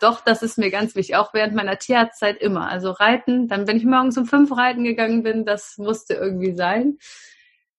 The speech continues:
Ja, und, äh, mein Mann ist ja auch, ähm, die Hälfte des Monats im Homeoffice. Der nimmt sie dann auch häufig in der Mittagspause, dass ich da auch nochmal was mache. Aber es ist natürlich deutlichst weniger, was ich im Moment mache, als was ich davor gemacht habe. Da, es geht kein Weg dran vorbei. Das,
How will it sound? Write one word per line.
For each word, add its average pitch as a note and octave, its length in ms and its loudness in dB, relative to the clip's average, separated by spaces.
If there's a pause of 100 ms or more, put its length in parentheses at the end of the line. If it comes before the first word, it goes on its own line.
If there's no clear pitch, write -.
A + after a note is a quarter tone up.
(120)
Ja, G#3+ 340 4
und, A3 380 2
äh, G3+ 180 0
mein G3 240 0
Mann G#3 180 2
ist G3+ 160 -6
ja F#3 200 4
auch, F#3 200 -2
ähm, F3+ 380 -2
die F#3 100 2
Hälfte G3+ 500 2
des F#3+ 260 -4
Monats G3 360 -2
im F3 140 0
Homeoffice. A3 720 2 (200)
Der F#3 100 4
nimmt G3 200 2
sie F#3 100 -8
dann F3 200 0
auch - 180 -4
häufig F3 280 0
in F3+ 80 -4
der E3 100 0
Mittagspause, F#3+ 800 0
dass F3 160 -8
ich F3+ 120 -14
da D#3+ 140 -2
auch A3 100 2
nochmal A#3 300 4
was A3 160 -6
mache. G#3 380 -6 (520)
Aber F#3+ 200 4
es F#3 100 -2
ist G#3 200 -4
natürlich F3+ 540 0 (300)
deutlichst G#3 1160 2
weniger, F#3+ 520 4
was F3+ 180 0
ich F3 120 -10
im E3+ 120 -2
Moment F3 420 -4
mache, E3+ 300 -4
als D#3 280 -6
was D#3+ 160 -6
ich D#3+ 120 -10
davor D#3 380 -6
gemacht D3+ 360 -4
habe. C#3+ 280 -6
Da, E3+ 280 2
es - 240 -12
geht G3 200 0
kein E3+ 240 -4
Weg E3 180 -4
dran D#3 220 -6
vorbei. D3+ 340 -6
Das, - 380 -10